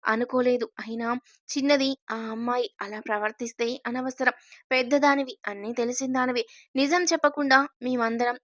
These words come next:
ఈ విధంగా పిచ్చి కుక్కల్లాగా రోడ్లు వెంటబడి నీ బిడ్డ కోసం వెతుకుతుంటే నీకు నిజం తెలుసు అని ఒక్క మాట చెప్పలేకపోయావు జానకమ్మ. ఈరోజు కళ్ళ ముందుకు వచ్చిన కూతురుని ఒక్క మాట కూడా ప్రశ్నించలేకపోయావు. అంటే అన్నీ నీకు తెలుసని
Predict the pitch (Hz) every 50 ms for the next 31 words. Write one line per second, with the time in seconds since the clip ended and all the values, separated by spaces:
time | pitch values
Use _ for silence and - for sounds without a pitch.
0 | - - 233 254 269 285 277 277 277 269 269 262 - - _ - 214 202 - -
1 | - - 233 226 - - 240 240 233 233 233 226 233 240 240 240 233 240 247 247
2 | 247 247 254 247 240 254 247 247 247 247 254 262 - - - - _ - 269 285
3 | 294 254 277 233 233 294 302 - 302 302 - 302 285 277 254 247 247 302 - 294
4 | - 285 277 269 269 269 277 294 _ - _ _ - 277 320 320 330 320 262 240
5 | 240 240 302 320 311 - 285 277 277 285 - 285 294 285 285 277 269 233 233 -
6 | - 269 262 254 247 254 269 285 285 - 277 262 - 269 277 285 277 277 277 -
7 | 269 269 277 269 277 277 262 262 262 262 262 269 - 277 262 262 262 277 302 -
8 | _ - - _ - - 262 254 240 247 247 254 247 269 262 269 269 _ _ _
9 | _ - 269 254 269 294 311 311 311 294 311 - 294 294 285 294 - 277 285 269
10 | - 247 254 269 269 285 285 269 277 269 254 - - 208 208 - - 226 233 233
11 | 233 254 254 277 277 269 262 262 262 262 - 254 254 254 - 269 269 269 269 285
12 | 269 277 269 - 269 - 269 269 269 262 - - _ _ _ _ - - - 247
13 | 269 269 - 294 294 311 - _ _ _ - - 226 226 233 240 247 254 254 254
14 | 254 - 269 262 254 247 262 277 - 285 269 262 262